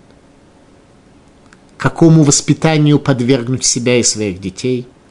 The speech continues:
Что сделать в каждую отдельно взятую секунду, провести ее возвышенно, как надлежит божественному творению, или провести ее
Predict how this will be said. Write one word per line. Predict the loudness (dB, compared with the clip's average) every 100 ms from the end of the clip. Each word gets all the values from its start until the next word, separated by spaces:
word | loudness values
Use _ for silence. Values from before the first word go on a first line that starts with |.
| _ _ -20 -10
Что | -2 0
сделать | 2 4 4 4
в | 0
каждую | -2 0 2 0
отдельно | 2 0 0 0
взятую | -2 -2 -2
секунду, | -2 -4 -4 -2 0 0 -2 -12 -2
провести | 2 2 2 2
ее | 4 4
возвышенно, | 2 2 2 0 0 -2 -4
как | -2 -4 -6 -18 _ _ 0
надлежит | 4 4 4 2 2 0 0
божественному | 0 -2 -2 -4 -6 -6
творению, | -4 -2 -2 -2 -4 -8 -10 -14 -4
или | 0 2 2 0 -8 _ _ _ _ _ _ _ _ _ _ _
провести | -6 -4 -4 -2 -2
ее | 0 -2 -2 -6